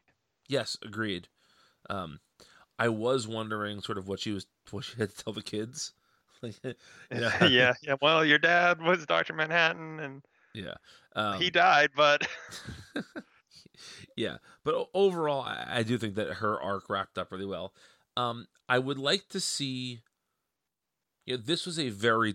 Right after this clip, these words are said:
Speaker 1: Tulsa story, and I'm afraid that if you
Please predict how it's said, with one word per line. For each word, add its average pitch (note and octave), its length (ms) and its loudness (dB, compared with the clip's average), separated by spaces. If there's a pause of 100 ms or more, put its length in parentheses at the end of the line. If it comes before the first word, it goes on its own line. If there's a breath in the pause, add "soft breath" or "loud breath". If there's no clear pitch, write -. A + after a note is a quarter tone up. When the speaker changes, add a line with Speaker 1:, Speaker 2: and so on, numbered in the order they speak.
Speaker 1:
Tulsa D3 840 -2
story, E3+ 600 -2 (1300)
and B2 140 0
I'm A#2+ 160 0
afraid C3+ 540 -2
that B2+ 180 -2
if A2+ 240 -4
you A2 540 -4